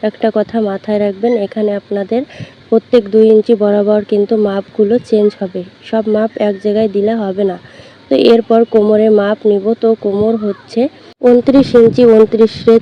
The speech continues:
চার ভাগের এক ভাগ এখানে নিতে হবে, তাহলে হয় সোয়া সাত ইঞ্চি, আরও আমি দেড় ইঞ্চি নেব সেলাই মার্জিনের জন্য।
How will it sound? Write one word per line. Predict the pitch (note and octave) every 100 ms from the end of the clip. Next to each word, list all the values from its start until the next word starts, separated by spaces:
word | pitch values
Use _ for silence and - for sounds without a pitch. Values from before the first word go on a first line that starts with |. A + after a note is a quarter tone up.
| -
চার | A3 G#3+ G#3+
ভাগের | G#3 G#3 G#3+ A#3
এক | A3 G3+ F#3
ভাগ | A3
এখানে | G#3+ G#3 G#3+ G#3+
নিতে | G3+ -
হবে, | G3+ G#3 A3
তাহলে | G#3 G3+ G#3
হয় | G#3 G#3
সোয়া | - G3+ A#3+ - - - -
সাত | G#3+ G#3+ A3+
ইঞ্চি, | A3+ - C4+
আরও | G#3+ G3+ G3+
আমি | G3+ G#3
দেড় | G#3 G3+
ইঞ্চি | G3+ - G#3
নেব | G3+ A#3+
সেলাই | - B3+ A#3 A3
মার্জিনের | G3+ F#3 F#3+ F#3+ -
জন্য। | F#3 F3+